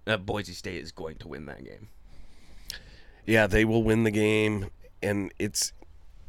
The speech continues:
Speaker 2: nine and a half points. I mean, it's a tough one. I mean, they, the, the guys they pay to set these lines, they pay 'em for a reason.
Speaker 1: Yeah,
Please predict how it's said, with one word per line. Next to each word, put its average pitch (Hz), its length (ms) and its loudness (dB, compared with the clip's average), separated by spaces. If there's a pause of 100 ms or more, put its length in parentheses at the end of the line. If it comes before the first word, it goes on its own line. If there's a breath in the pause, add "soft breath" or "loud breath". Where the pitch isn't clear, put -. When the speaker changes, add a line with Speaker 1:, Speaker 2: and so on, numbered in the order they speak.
(180)
Speaker 2:
nine 101 400 0
and 113 80 0
a 107 60 2
half 117 280 0
points. 113 300 2
I 107 40 -2
mean, 110 380 4 (1120 loud breath)
it's - 160 0
a 117 40 0
tough - 280 6
one. 85 160 -2 (180)
I - 40 -8
mean, 98 180 0
they, 101 160 2 (140)
the, 104 240 -2
the 98 80 -6
guys 110 320 4
they 104 160 2
pay 104 240 4
to 110 80 -2
set - 240 0
these 95 180 -2
lines, 92 320 2
they 85 80 0
pay - 180 0
'em 101 120 2
for 87 180 -4
a 82 40 -2
reason. 73 400 -4 (800 loud breath)
Speaker 1:
Yeah, 120 200 -2